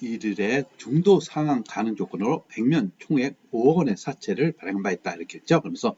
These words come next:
우리 당기 이월 일일 날 액면 총액 일억 원, 즉 오억 중에서 일억 원 에 대해서, 아,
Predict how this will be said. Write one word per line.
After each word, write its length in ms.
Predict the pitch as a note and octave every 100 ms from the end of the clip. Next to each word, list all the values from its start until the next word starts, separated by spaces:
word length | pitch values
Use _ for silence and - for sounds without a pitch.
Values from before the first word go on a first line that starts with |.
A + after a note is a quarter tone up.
| - - -
우리 240 | G2 A#2 -
당기 340 | - C3+ B2+ -
이월 380 | C#3 F#3+ E3+ -
일일 280 | A#2 G#2 F#2+
날 200 | G#2 G2+ - - _
액면 360 | F#2 A#2+ F3+ -
총액 380 | - G#2+ C3 - _ _
일억 220 | B2 A2+
원, 200 | G2+ E3+ - _ _
즉 180 | B3+ A#3
오억 300 | B2+ C#3+ -
중에서 300 | C#3 G#2+ G2 - -
일억 200 | C3 C3
원 100 | A2+
에 60 |
대해서, 440 | F2+ E2+ - C#3+ D#3+ _ _
아, 140 | D#2+